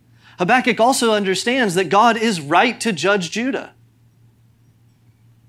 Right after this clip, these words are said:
He is right to do it. He should do it.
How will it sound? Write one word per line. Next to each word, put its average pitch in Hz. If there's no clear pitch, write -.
He 254
is 233
right 208
to 240
do 240
it. 156
He 247
should 294
do 165
it. 104